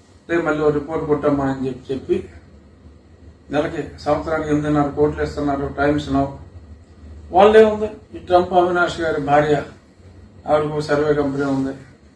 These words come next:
"అమ్మ ట్రంప్, కొట్టమ్మ ఒక సర్వే, జనాలు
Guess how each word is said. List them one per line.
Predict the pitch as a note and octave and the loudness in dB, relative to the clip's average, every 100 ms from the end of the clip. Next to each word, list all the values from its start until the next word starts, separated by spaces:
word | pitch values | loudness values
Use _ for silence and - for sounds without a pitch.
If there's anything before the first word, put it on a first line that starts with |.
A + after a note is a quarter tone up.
| _ _ _ - _ _ _ | _ _ _ -20 _ _ _
"అమ్మ | D3 D3+ | -4 -2
ట్రంప్, | D3 D3 D3 - - - _ _ _ _ _ _ _ _ _ | 0 0 0 -4 -14 -20 _ _ _ _ _ _ _ _ _
కొట్టమ్మ | D#3 D3+ D#3 D3+ | -8 -2 0 2
ఒక | C#3+ | 0
సర్వే, | C3 C#3+ C#3 D3 D3 - _ _ C#3 | 0 -4 -2 -2 -4 -14 _ _ -4
జనాలు | C#3 D3+ D3 | 0 2 0